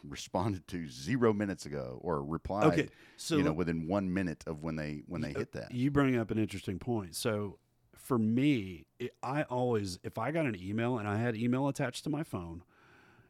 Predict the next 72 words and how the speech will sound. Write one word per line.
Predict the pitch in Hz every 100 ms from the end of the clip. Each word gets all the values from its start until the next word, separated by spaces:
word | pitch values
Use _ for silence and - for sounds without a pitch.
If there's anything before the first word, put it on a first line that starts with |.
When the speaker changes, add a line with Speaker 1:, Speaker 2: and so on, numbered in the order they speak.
| -
Speaker 2:
if | 104 117
I | 143
got | 170
an | 147
email | 117 131 98 90
and | 87
I | 101
had | 135 123
a |
moment | 101 101 107
to | -
respond | 92 - 90 95 98
to | 117
it | 110
and | 90
get | 90 92
it |
off | 95 92 90
my | 82
plate, | 92 90 107 - _ _
I | 110 104
was, | 95 87 -
I |
was | 98 -
trying | - 98 85
to |
do | 80 82
that | 71
Speaker 1:
Right. | 104 120 -
Speaker 2:
in | 123
Speaker 1:
Yes. | 107
Speaker 2:
the |
moment. | 107 92 80 -
Speaker 1:
That's | 85 82
exactly | 76 85 85 120
Speaker 2:
And | 76
Speaker 1:
how |
I | 73
feel. | 117 123
Speaker 2:
man, | 135 135 127
that | 117
frustrated | - 120 101 110 101 98
my | 95
family | - 98 98 92
sometimes, | 110 95 110 95 78 73 87
Speaker 1:
Mm-hmm. | - 117
Speaker 2:
you | 107
know, | 104 104
'cause | 123 101
like, | 104
"Hey, | 123
we're | 110
supposed | 104 117 -
to |
be | 113
having | 110
a | 113
movie | 151 107
night." | 92
And | 85
I'm | 104 101
all, | 90
"Tut, | - 180
tut, | 160
tut, | 185
tut, | - -
tut, | 165
tut, | 156
tut," | 160 - - _
you | 110
Speaker 1:
Yep. |
Speaker 2:
know? | 101 101